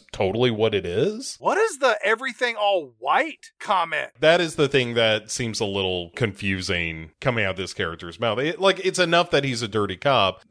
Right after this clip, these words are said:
Speaker 1: I'm not trying to plant a flag and say,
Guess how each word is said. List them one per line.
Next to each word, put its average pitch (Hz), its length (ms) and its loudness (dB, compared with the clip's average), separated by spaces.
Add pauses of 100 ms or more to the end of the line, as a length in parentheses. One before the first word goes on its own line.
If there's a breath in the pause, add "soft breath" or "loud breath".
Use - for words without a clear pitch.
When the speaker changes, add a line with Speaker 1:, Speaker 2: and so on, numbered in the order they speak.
Speaker 1:
I'm 165 140 0
not 208 180 2
trying 165 300 0
to 139 120 -10
plant 120 300 -2
a 110 80 0
flag 104 340 0
and 98 160 -2
say, 92 540 0